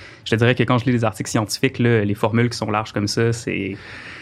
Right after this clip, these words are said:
une cha-, une chance qu'il y ait une explication en dessous puis qu'il y a une conclusion qui résume le tout, parce que s'il y avait juste ça,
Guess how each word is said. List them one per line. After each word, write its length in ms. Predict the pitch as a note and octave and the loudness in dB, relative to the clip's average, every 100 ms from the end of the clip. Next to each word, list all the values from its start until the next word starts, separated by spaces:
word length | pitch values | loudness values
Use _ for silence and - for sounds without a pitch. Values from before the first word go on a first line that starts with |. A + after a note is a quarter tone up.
| - | -2
une 240 | - D#3+ | 2 4
cha-, 160 | D3 E3 | 4 4
une 80 | D#3+ | 6
chance 220 | F#3+ G3+ | 6 4
qu'il 60 | D3+ | 4
y 20 | |
ait 20 | |
une 60 | C3 | 2
explication 560 | - - B2 A2+ D3 | 0 0 0 2 2
en 100 | B2+ | 2
dessous 280 | A2 - C#3+ | 0 2 2
puis 100 | C#3+ | 0
qu'il 140 | - A#2 | 0 2
y 60 | |
a 40 | A2+ | 2
une 80 | A#2 | 2
conclusion 520 | B2 - A#2 B2+ C3 | 0 0 2 2 2
qui 120 | A#2+ | 0
résume 300 | A2 A2+ B2+ | 0 2 2
le 80 | A#2+ | 2
tout, 240 | - C3 | 2 2
parce 220 | A#2+ G#2 - | 2 0 0
que 160 | G#2+ | -2
s'il 200 | - - | 0 4
y 40 | B2 | 6
avait 180 | B2+ | 6
juste 240 | A#2+ D3+ - | 4 2 0
ça, 420 | - B2+ B2+ E3 | 2 4 4 2